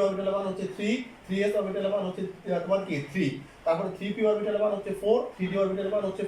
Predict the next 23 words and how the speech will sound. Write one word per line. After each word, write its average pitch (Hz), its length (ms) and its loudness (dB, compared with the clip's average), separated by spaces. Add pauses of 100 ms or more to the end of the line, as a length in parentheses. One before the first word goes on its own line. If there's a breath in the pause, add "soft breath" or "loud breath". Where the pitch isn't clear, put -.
ফাইভ, 226 160 4 (160)
ফোর 180 140 -4
এস 185 120 -2
অরবিটালের 185 300 -2
মান 180 100 2
হচ্ছে 190 220 -4
কি 175 60 2 (260)
ফোর। 151 160 2 (380 loud breath)
এইবার 269 200 6 (120)
যদি 240 140 0 (120)
তুমি 233 180 2 (220)
খেয়াল 208 280 2
করো, 190 180 6 (480)
এন 208 160 2
প্লাস 247 260 2
এল 214 100 2
এর 220 100 2
নিয়ম 226 200 4
অনুসারে 226 240 2 (100)
যে 214 80 4 (120)
অরবিটালের 208 440 2
মান 214 120 2 (140)
কম, 208 140 6